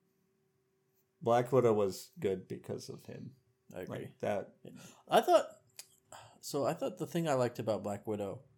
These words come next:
Speaker 2: I thought the movie was kinda garbage, but the whole family dynamic stuff was a lot of fun.
Speaker 1: Oh, that was
Speaker 2: I
Speaker 1: really
Speaker 2: thought they
Speaker 1: good.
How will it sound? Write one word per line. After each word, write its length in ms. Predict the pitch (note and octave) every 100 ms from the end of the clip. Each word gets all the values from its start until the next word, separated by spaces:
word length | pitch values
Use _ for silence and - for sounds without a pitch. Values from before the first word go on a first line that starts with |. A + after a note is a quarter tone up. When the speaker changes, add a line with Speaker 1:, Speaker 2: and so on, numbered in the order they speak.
| _
Speaker 2:
I 40 | B2+
thought 140 | E3+
the 80 | F3
movie 280 | C3 B2 B2
was 120 | G#2+
kinda 220 | - G2+
garbage, 520 | G2 G#2 G#2+ A2 - _ _ _ _ _ -
but 320 | B2 A#2+ A2
the 80 | A#2
whole 200 | B2 D#3
family 420 | D#3 - B2+ B2 A2
dynamic 540 | G#2+ G#2+ G#2+ G#2+ G2
stuff 300 | - - -
was 100 | G#2
a 60 | G2+
lot 240 | G2 G2
of 120 | G#2
fun. 240 | - - - -
Speaker 1:
Oh, 200 | A#2 G#2+
that 220 | G#2+ A#2
was 180 | A#2+ G#2
Speaker 2:
I 20 |
Speaker 1:
really 100 | F#2
Speaker 2:
thought 160 | F#2 -
they 80 |
Speaker 1:
good. 40 | C#3